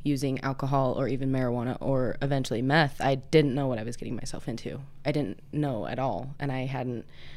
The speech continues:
I mean, I'd learned what I learned in school, but that was it. That, that was the extent of my education. I didn't know anything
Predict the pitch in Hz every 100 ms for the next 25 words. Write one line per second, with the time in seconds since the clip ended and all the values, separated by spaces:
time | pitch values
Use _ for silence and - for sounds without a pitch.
0 | - - 156 151 147 151 156 156 156 147
1 | 143 143 143 131 - 147 147 180 240 -
2 | - - - - 147 110 - 151 139 131
3 | 135 - 143 120 120 - 147 139 127 131
4 | - - 123 117 127 113 107 - - 110
5 | - 76 135 - 143 139 - 135 127 143
6 | 135 - 131 123